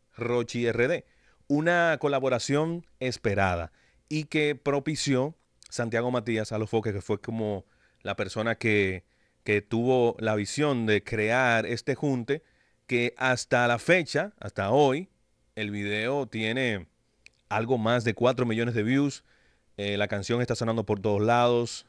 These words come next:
La gente, el tema está en tendencia y muchos teníamos nuestras dudas. Yo, honestamente, tenía mis dudas cuando escuché el preview. Yo dije, "Mm, no sé,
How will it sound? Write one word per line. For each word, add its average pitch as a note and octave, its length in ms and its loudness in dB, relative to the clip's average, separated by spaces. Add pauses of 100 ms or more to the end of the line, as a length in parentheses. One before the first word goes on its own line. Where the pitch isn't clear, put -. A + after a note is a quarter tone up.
La G2 120 -6
gente, A2+ 260 -4
el E3+ 80 -4
tema F3 180 2
está G3+ 120 0
en G3 60 0
tendencia F3 520 0 (840)
y D#3 360 0 (640)
muchos G#3 340 -2
teníamos G3+ 440 2
nuestras E3 260 -2
dudas. A#2+ 300 0
Yo, C#3+ 340 -2 (200)
honestamente, C3+ 680 0
tenía B2 320 0
mis C3 160 0
dudas C#3 300 2
cuando A2 220 -4
escuché A2+ 260 -4
el B2 80 0
preview. B2+ 440 2
Yo A#2 140 -4
dije, B2+ 180 0
"Mm, D3 400 -4
no B2+ 180 -2
sé, - 360 -2